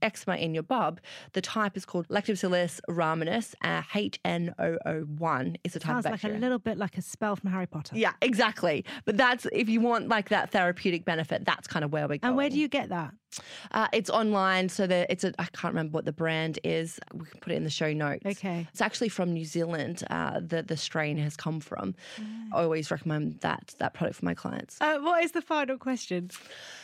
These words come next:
Speaker 1: I think it would be C-sections.
Speaker 2: Right.
Speaker 1: We know that in, in about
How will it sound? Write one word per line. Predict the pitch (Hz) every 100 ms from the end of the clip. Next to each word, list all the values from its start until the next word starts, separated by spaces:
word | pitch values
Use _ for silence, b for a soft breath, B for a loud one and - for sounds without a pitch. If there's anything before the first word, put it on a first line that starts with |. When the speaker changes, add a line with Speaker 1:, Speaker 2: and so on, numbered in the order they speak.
| B B B B B -
Speaker 1:
I | 196
think | 247 233 185 - -
it | 185
would | 185 175
be | 190 180 170 170 - _ _ _ _ _ _ - -
C-sections. | - 226 233 269 349 466 - - _
Speaker 2:
Right. | 196 170 175 226 _ _
Speaker 1:
We | 220 220
know | 220 220 214 214 214 214 -
that | 185 151 -
in, | - 185 180
in | 185 175 160 - -
about | - 190 190